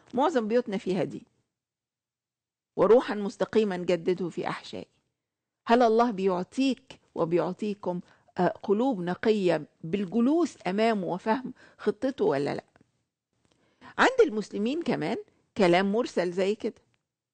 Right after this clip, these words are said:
يافطة بس. آه، ولكن إن لم تفهم معنى هذه اليافطة اللي انت حاططها، يعني مثلًا منها لما تقول: "إن الدين عند الله الإسلام". اوكي،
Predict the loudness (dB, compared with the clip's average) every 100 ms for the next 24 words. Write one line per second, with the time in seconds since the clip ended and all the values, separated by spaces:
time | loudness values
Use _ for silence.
0 | _ _ 4 4 2 -14 -20 _ -2 -2
1 | -2 _ _ _ _ _ _ _ _ _
2 | -6 -6 -8 -16 _ -18 2 6 6 4
3 | 2 0 0 -10 _ _ _ _ _ _
4 | _ _ _ -20 _ _ _ 2 4 2
5 | 2 2 2 2 -4 -2 0 0 0 -2
6 | 0 0 0 0 2 2 -2 -10 -10 _
7 | -8 -4 -4 -4 -6 -4 -4 -4 -8 -10
8 | -8 0 0 0 -2 0 2 2 2 2
9 | 0 -2 -6 -2 0 0 -2 -2 0 0
10 | 0 -2 -4 -4 -2 0 2 2 0 -6
11 | -10 -8 -10 -12 _ _ _ _ _ _
12 | _ _ _ _ -8